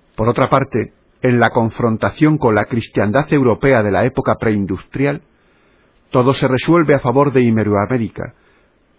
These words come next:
en donde la Iglesia afronta los problemas actuales con más ardor, con una convicción más profunda y con una mayor generosidad de la que hicimos gala nosotros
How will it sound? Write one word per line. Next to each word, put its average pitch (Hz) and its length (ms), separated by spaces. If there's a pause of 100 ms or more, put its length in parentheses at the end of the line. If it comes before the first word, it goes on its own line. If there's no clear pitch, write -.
en 98 200
donde 92 300
la 92 100
Iglesia 110 500
afronta 127 540
los 95 180
problemas 92 500
actuales 92 540
con 92 320
más 117 220
ardor, 82 360 (920)
con 117 140
una 160 180
convicción 135 680
más 151 220
profunda 120 600 (840)
y 127 120
con 104 320
una 160 160
mayor 123 360
generosidad 95 760 (480)
de 120 140
la 104 140
que 101 120
hicimos 123 460
gala 107 260
nosotros 92 680